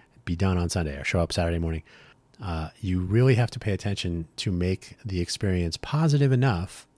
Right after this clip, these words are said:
so that people are interested in doing it again, but they don't feel like it was a waste of time because it was too easy, right?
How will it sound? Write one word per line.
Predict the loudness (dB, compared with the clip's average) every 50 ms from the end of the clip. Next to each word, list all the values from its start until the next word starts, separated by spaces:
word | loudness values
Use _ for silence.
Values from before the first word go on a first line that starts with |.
| _ _ _ _ _ _
so | -8 -4 0
that | 0 0 0 2
people | 0 -2 0 2 0 0 0 -2
are | -4 -2 -2 -2 -2 -4 -6 -10 _ _ _ _ _ _ _ _ _ _ _ _ _
interested | 2 2 4 4 4 2 2 2 2
in | 4 4 2 0 -2 -2
doing | 0 2 2 4 2
it | 0
again, | 0 0 0 0 0 0 0 -2 -4 -6 -8 -10 _ _ _ _ _ _ _ _ _ _ _
but | -2 -2 2
they | 4 2 2
don't | 2 2 2 0 0 0
feel | 0 0 2 2
like | 2 2 0 -2
it | -6 -6
was | -4 -2
a | -2 0
waste | 0 2 0 0 0 -2
of | -4 -6
time | -4 -4 -2 -2 -2 -2 -2 -4 -4 -6 -10 _ _ _ _ _ _ _
because | -4 0 0 0
it | 0 0
was | -4 -4
too | -4 -4 -4
easy, | -2 -2 -2 -2 -2 -6 -10 -10
right? | -10 -10 -10